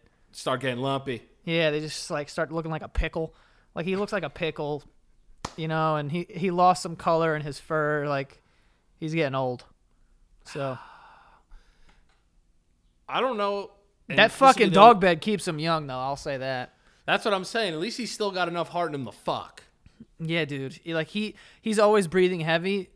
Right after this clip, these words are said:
Speaker 2: but he, he'll waste his breath on that.
Speaker 1: Imagine, like, I think, um, we may have talked about this, but imagine, like, if we humped, like, at the frequency that, like, animals do. Like, if me and you were just walking down the street and I just smelled,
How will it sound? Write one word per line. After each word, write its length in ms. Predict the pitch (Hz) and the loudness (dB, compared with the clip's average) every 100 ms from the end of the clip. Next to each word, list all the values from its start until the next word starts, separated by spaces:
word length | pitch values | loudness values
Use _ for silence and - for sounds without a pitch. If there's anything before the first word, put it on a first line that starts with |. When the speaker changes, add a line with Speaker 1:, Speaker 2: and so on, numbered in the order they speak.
| - | -12
Speaker 2:
but 440 | 151 151 139 - - | -2 0 0 -4 -16
he, 280 | 160 170 165 | -8 -8 -4
he'll 200 | 175 185 | -4 -2
waste 240 | 160 151 143 | -2 -4 -6
his 120 | 143 | -10
breath 300 | 151 135 123 | -8 -8 -8
on 160 | 135 | -12
that. 240 | 131 117 - _ _ _ _ _ - | -12 -16 -18 _ _ _ _ _ -12
Speaker 1:
Imagine, 520 | 131 165 269 311 302 | -4 -2 0 -2 -4
like, 420 | 233 185 143 - _ _ _ _ - | -4 -4 -6 -14 _ _ _ _ -10
I 60 | 143 | -8
think, 160 | - | -8
um, 120 | 160 165 | -8 -8
we 160 | 170 233 | -4 -4
may 220 | 175 185 | -4 -4
have 140 | 165 | -4
talked 260 | - 135 123 | -6 -10 -10
about 220 | 110 101 | -14 -14
this, 160 | 104 - | -18 -16
but 100 | 117 | -12
imagine, 360 | 131 185 214 | -8 -8 -8
like, 180 | 196 151 | -8 -10
if 140 | 127 131 | -12 -10
we 160 | 143 | -10
humped, 340 | 135 131 131 131 | -8 -8 -8 -8
like, 200 | 123 120 | -10 -10
at 80 | |
the 60 | - | -18
frequency 640 | - 123 123 131 123 139 | -14 -14 -12 -12 -10 -8
that, 160 | 123 117 | -8 -8
like, 220 | 104 101 - | -12 -16 -12
animals 460 | 110 120 127 131 | -10 -8 -8 -10
do. 160 | 139 156 | -8 -6
Like, 200 | 127 120 | -6 -8
if 100 | 113 | -10
me 120 | 135 | -10
and 80 | 135 | -8
you 100 | 135 | -10
were 60 | |
just 160 | 127 123 | -12 -10
walking 260 | 123 123 135 | -10 -10 -10
down 120 | 127 | -10
the 60 | |
street 320 | 113 - 123 135 | -12 -12 -10 -10
and 80 | |
I 60 | 110 | -12
just 140 | 110 | -16
smelled, 360 | - 120 110 117 | -16 -14 -14 -16